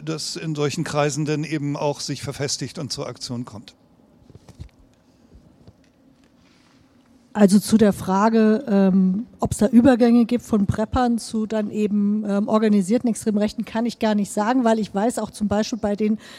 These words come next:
Speaker 2: Akteuren von Nordkreuz relativ viel zu den einzelnen Personen. Ich weiß aber zum Beispiel nicht, ob die vormals schon eben zehn Jahre mit, ähm, weiß ich nicht, Preppen nur pur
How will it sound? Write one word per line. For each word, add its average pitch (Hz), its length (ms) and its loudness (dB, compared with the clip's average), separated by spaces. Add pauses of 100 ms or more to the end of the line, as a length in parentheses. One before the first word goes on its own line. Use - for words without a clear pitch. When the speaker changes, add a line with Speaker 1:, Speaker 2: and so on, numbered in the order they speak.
(120)
Speaker 2:
Akteuren 262 500 6
von 214 220 2
Nordkreuz 240 500 2
relativ 233 400 2
viel 302 320 4
zu - 160 -4
den 220 160 2
einzelnen 220 380 0
Personen. 214 400 0
Ich 220 100 -4
weiß 220 220 -2
aber 214 180 -2
zum 208 140 -2
Beispiel 196 320 -2
nicht, 226 260 4 (480)
ob 214 140 -6
die 240 100 0
vormals 240 580 6
schon 233 460 0 (460)
eben 220 560 0
zehn 233 280 0
Jahre 226 360 4
mit, 214 440 0
ähm, 208 420 -2 (600)
weiß 208 220 -6
ich 220 160 -4
nicht, - 220 -4
Preppen 214 520 2
nur 208 420 8 (720)
pur 202 320 0